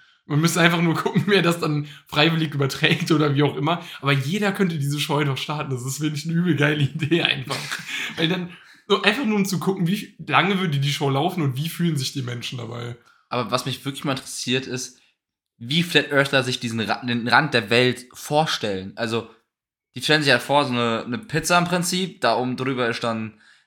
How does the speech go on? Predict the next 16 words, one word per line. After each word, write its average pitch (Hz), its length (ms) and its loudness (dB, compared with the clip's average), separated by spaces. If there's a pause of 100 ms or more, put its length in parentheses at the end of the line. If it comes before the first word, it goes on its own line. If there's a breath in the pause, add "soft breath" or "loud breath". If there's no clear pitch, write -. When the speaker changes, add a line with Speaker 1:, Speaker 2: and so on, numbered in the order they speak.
(200 soft breath)
Speaker 2:
die 113 340 2
Atmosphäre, 165 960 0 (300)
soweit 123 400 2
noch 120 120 0
alles 117 540 0
okay. 160 420 0 (200 loud breath)
Aber 117 140 -8
wie 165 80 0
stellen 165 260 0
sie 143 60 -4
sich 143 240 -6 (240)
genau 139 320 4
diesen 127 180 -2
Rand 143 320 4
vor? 123 200 -4
Also, 117 260 -2